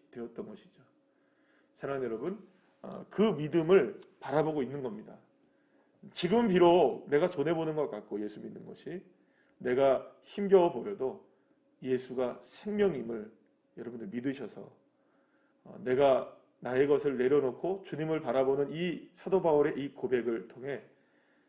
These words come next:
저와 여러분도 이 고백으로 주님 앞에 나아갈 수 있도록, "주님, 나에게 믿음을 주십시오. 나 연약합니다."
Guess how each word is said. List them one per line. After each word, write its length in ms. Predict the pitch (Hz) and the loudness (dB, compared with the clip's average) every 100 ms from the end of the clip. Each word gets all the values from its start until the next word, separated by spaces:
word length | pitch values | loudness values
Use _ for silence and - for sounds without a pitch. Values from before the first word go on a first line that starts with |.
| _ _ | _ _
저와 320 | - 127 123 | -6 0 0
여러분도 640 | 110 113 113 101 107 107 _ - _ _ _ _ | 0 -2 -4 -10 -14 -16 _ -20 _ _ _ _
이 220 | - 139 127 | -10 -8 -8
고백으로 760 | - 127 123 117 131 196 - - _ | -6 0 0 0 0 0 -2 -18 _
주님 260 | - 117 | -14 -10
앞에 160 | 117 117 | -8 -10
나아갈 440 | 95 98 104 117 | -10 -12 -6 -6
수 140 | 120 110 | -6 -12
있도록, 480 | - - - - _ _ _ _ _ _ | -14 -14 -14 -16 _ _ _ _ _ _
"주님, 240 | - 113 110 | -16 -14 -12
나에게 260 | 110 107 | -10 -10
믿음을 380 | 110 127 131 127 | -8 -8 -6 -8
주십시오. 500 | - 101 - - 123 - _ _ _ _ _ _ _ | -10 -18 -20 -18 -18 -20 _ _ _ _ _ _ _
나 100 | 101 98 | -16 -16
연약합니다." 680 | 107 120 - 107 - 117 | -14 -16 -16 -20 -20 -20